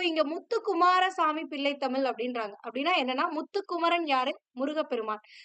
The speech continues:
So, அந்த முருகப்பெருமானை குழந்தையாக பாவித்து பாடப்பட்டதுனால் இந்த நூலுக்கு வந்து முத்துக்குமாரசாமி பிள்ளைத்தமிழ்னு பேர் வந்துச்சு. So,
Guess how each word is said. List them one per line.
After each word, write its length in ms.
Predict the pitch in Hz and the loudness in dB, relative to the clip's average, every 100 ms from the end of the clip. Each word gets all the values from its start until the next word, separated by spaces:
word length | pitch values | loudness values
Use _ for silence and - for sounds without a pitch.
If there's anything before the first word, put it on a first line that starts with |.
| - | -6
So, 120 | - | 0
அந்த 160 | 330 339 | 2 2
முருகப்பெருமானை 960 | 302 320 403 466 440 392 359 349 339 392 453 | 0 0 2 2 2 2 4 4 4 0 0
குழந்தையாக 720 | - 302 339 349 349 330 339 | 0 0 0 0 2 2 2
பாவித்து 500 | 285 285 277 277 339 392 370 | 2 2 2 -2 -6 -6 0
பாடப்பட்டதுனால் 880 | 269 277 285 254 262 240 277 403 | 2 2 -2 -6 -6 -2 -2 0
இந்த 120 | 320 269 | -2 -2
நூலுக்கு 360 | 254 277 - | -2 -4 -4
வந்து 200 | 240 254 370 | -4 -4 -6
முத்துக்குமாரசாமி 1160 | 277 - 359 - 262 277 285 294 269 233 247 427 _ _ | -8 -10 -12 -6 0 2 2 0 -2 -2 -2 -8 _ _
பிள்ளைத்தமிழ்னு 680 | 262 262 277 269 233 247 339 | -6 -2 -2 -2 -4 -4 -6
பேர் 220 | 269 220 | -6 -4
வந்துச்சு. 340 | 214 208 - 226 _ - - - | -4 -8 -10 -18 _ -20 -20 -8
So, 140 | - | 2